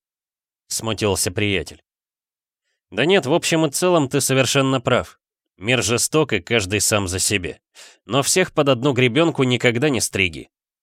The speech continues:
Вскоре появились девушки с мясом и шампурами, поручив нам самим озаботиться с насаживанием будущего шашлыка. Инга весела и беззаботна. Лера её постоянно одёргивает, чтобы лишнего не сболтнула.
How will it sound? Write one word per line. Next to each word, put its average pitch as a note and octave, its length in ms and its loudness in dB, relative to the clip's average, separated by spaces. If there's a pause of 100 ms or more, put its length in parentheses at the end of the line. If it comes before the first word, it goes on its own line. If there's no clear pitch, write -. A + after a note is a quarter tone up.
(1500)
Вскоре F3 380 0
появились B2 580 2
девушки D3+ 500 -2
с - 140 0
мясом C3+ 440 0 (100)
и B2 100 -2
шампурами, B2 760 0
поручив G2 540 -2
нам F#2+ 200 -2
самим G#2 420 0
озаботиться G2 640 -2
с - 100 -2
насаживанием G2+ 760 -2
будущего F#2 460 -4
шашлыка. F#2+ 600 -8 (680)
Инга F3 340 2
весела F#3+ 380 2
и D#3 220 -2
беззаботна. B2 800 -2 (340)
Лера C3 320 2
её G2 300 -2
постоянно A2+ 640 0
одёргивает, B2+ 640 0
чтобы D3+ 320 -4
лишнего G#2 420 0
не F2+ 120 -2
сболтнула. F2+ 640 -4